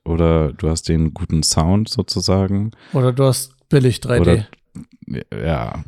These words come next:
Speaker 1: keine Ahnung, was da jetzt der Unterschied ist. Also, äh, vielleicht können wir an dieser Stelle eine Spoilerwarnung aussprechen,
Speaker 2: <laughs>
Speaker 1: äh, dass alle, die den Film noch gucken wollen, äh, am besten jetzt ein bisschen skippen.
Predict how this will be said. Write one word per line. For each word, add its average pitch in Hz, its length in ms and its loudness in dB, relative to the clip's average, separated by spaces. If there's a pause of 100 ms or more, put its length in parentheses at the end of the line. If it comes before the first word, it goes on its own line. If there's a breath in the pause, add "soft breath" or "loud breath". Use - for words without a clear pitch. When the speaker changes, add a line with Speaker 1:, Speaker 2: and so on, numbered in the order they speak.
Speaker 1:
keine 80 260 -2
Ahnung, 73 340 -2
was - 100 0
da 82 100 2
jetzt - 180 0
der 76 100 0
Unterschied 76 400 -4
ist. - 180 -6 (1120 loud breath)
Also, 90 680 4
äh, 90 280 4 (1080)
vielleicht - 360 -2
können 85 140 -2
wir 82 80 4
an 82 60 4
dieser 80 260 2
Stelle 80 320 0
eine 82 140 2
Spoilerwarnung 90 720 4
aussprechen, 92 760 0 (220)
Speaker 2:
<laughs> - 460 -8
Speaker 1:
äh, 87 260 4
dass 85 240 0
alle, 85 300 2
die 82 120 -2
den 82 200 0
Film 85 240 2
noch 76 160 -2
gucken 90 320 2
wollen, 82 500 2
äh, 85 100 -4
am 80 200 0
besten 80 320 -2
jetzt 76 200 -6
ein 82 60 0
bisschen 78 300 -4
skippen. 117 420 -4